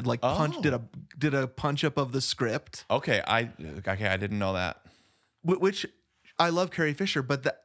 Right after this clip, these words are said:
Speaker 1: at that point, that just sounds like they're calling in somebody to save it. You know what I mean? Like,
Speaker 2: For
Speaker 1: we know
Speaker 2: sure.
Speaker 1: that this isn't what we want it to be. Let's call some big guns in, and we won't even credit her
Speaker 2: Oh, for
Speaker 1: for
Speaker 2: sure.
Speaker 1: it.
Speaker 2: Well, here's what it said. It says,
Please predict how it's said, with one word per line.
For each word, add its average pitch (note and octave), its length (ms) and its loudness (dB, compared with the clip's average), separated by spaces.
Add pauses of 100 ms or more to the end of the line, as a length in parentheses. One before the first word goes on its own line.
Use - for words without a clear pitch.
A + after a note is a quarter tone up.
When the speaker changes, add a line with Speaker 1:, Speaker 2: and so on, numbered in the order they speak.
(120)
Speaker 1:
at D3+ 160 2
that G3+ 240 0
point, C#3 380 -2
that E3 200 0
just F3+ 200 0
sounds E3 340 0
like A#2 320 0
they're C#3 140 0
calling F3 540 0
in B2+ 400 0 (260)
somebody D#3 460 0
to B2+ 180 -4
save D3+ 540 0
it. - 200 -8 (380)
You C#3 100 2
know C#3 80 2
what C3 60 0
I - 20 -2
mean? B2+ 260 0
Like, B2+ 240 -2
Speaker 2:
For A2+ 280 -4
Speaker 1:
we C#3 60 4
know C3+ 400 2
Speaker 2:
sure. F3 100 2
Speaker 1:
that C3 180 -2
this C#3 160 0
isn't C#3+ 180 0
what A#2 140 0
we C3 100 0
want B2+ 220 0
it A#2+ 100 -4
to B2 120 -2
be. C#3+ 240 0
Let's - 200 -4
call B2 260 0
some A#2+ 200 -2
big C3 280 -2
guns A#2+ 300 -2
in, A#2 120 -4
and A#2 120 -4
we A#2+ 100 0
won't C3 220 0
even B2 200 -2
credit A#2+ 540 -4
her F#2 320 -8 (340)
Speaker 2:
Oh, G2+ 140 2
for F#2+ 180 -2
Speaker 1:
for A2+ 60 0
Speaker 2:
sure. G2+ 140 2
Speaker 1:
it. - 140 -4 (100)
Speaker 2:
Well, B2 160 0 (300)
here's G#3 220 2
what F3 100 2
it A2+ 100 -4
said. G#2 200 0
It G2+ 100 -6
says, A2 320 0